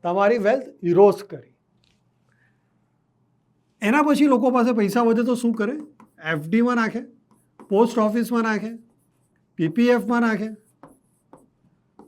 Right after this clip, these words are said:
ડેફ ફંડ્સમાં નાખશે, એલ આઈ સીમાં નાખે.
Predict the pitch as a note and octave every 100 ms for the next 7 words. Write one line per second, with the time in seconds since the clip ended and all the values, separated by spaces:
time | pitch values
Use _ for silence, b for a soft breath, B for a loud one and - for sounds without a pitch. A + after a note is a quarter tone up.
0 | - - - _ _ _ _ _ _ _
1 | _ _ - C3+ G#3 A#3 G#3+ A3 A#3+ A#3+
2 | A#3+ G#3 F#3+ G#3 B3+ - _ _ _ _
3 | _ _ _ _ F#3 G#3 B3 B3 A3+ F3+
4 | B2+ A#2+